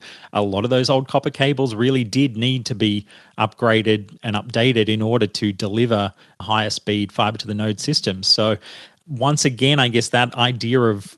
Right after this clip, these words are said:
we're gonna do a new design and we're gonna do something because it will be faster had its own set of roadblocks in that process of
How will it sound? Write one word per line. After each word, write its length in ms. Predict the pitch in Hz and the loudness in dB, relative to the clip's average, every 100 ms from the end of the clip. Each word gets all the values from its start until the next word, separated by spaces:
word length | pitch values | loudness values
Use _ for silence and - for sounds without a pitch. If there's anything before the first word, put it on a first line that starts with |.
| _ | _
we're 160 | 135 113 | -4 -2
gonna 200 | 120 113 | 0 0
do 180 | 113 110 | 0 0
a 60 | |
new 260 | 117 143 139 | 2 2 2
design 560 | 120 123 135 170 190 - _ - | 2 2 2 2 0 -2 _ -4
and 180 | 113 | -2
we're 80 | 117 | 0
gonna 240 | 110 113 107 | 0 0 -2
do 320 | 95 120 135 | -4 -2 -2
something 380 | - 117 117 117 | -2 -4 -4 -4
because 400 | 120 - 160 151 | -4 0 2 2
it 120 | 147 | 2
will 140 | 147 | 2
be 140 | 143 113 | 2 -2
faster 640 | - 160 185 - 196 202 - - - | 0 0 2 2 0 -2 -8 -20 -18
had 260 | - - 147 | -8 -2 0
its 160 | 143 - | 0 -2
own 460 | 143 151 160 156 135 _ _ - | 0 2 4 2 -2 _ _ -8
set 200 | - 143 | 0 2
of 80 | 127 | 4
roadblocks 720 | 175 165 117 113 - - - | 2 4 0 0 -4 -8 -6
in 100 | 139 131 | -2 0
that 200 | 143 - | 0 -2
process 420 | 147 156 151 - | -2 0 2 2
of 300 | 139 123 | 0 -4